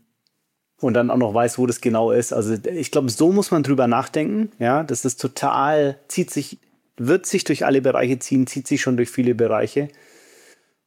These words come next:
Und wir machen immer mal wieder auch so, so, ja, so Feedback-Roundtables mit bestimmten Verkaufspartnern. Wir hatten da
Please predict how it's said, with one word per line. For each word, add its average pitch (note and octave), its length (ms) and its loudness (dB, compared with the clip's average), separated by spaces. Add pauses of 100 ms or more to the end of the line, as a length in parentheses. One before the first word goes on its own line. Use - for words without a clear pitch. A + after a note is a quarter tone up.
(140)
Und B2+ 880 2
wir A#2 340 -2
machen B2+ 240 2
immer D#3+ 240 4
mal C3 140 4
wieder B2+ 220 4
auch B2+ 140 0
so, A#2 520 4
so, G#2 460 -2
ja, B2 160 2
so G#2+ 140 -2
Feedback-Roundtables C3 1300 0
mit B2 100 2
bestimmten C3 320 0
Verkaufspartnern. B2+ 920 -2
Wir A2 100 2
hatten B2 220 0
da A2+ 360 2